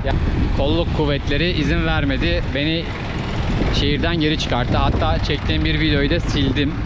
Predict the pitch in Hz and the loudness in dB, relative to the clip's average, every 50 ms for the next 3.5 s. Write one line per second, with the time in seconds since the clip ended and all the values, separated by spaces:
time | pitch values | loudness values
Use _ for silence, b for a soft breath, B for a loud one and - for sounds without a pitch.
0 | - - - - - - - - - - 170 185 214 247 254 262 254 233 202 175 | -4 -4 -4 -4 -4 -4 -6 -6 -4 -2 0 2 2 4 4 4 2 2 0 0
1 | 143 147 151 156 170 190 185 - 202 175 - 202 202 202 202 208 190 165 139 135 | 0 0 0 0 0 0 -2 -2 -2 -2 -2 -2 -2 -2 -2 -2 -2 -2 0 0
2 | 135 135 139 - 160 160 160 - - 190 165 175 170 170 - - 170 170 180 196 | 0 0 0 0 -2 -2 0 0 0 0 0 0 -2 -2 0 0 0 0 0 0
3 | 180 185 - - 202 190 175 147 170 185 | 0 0 0 0 0 0 0 0 -2 -2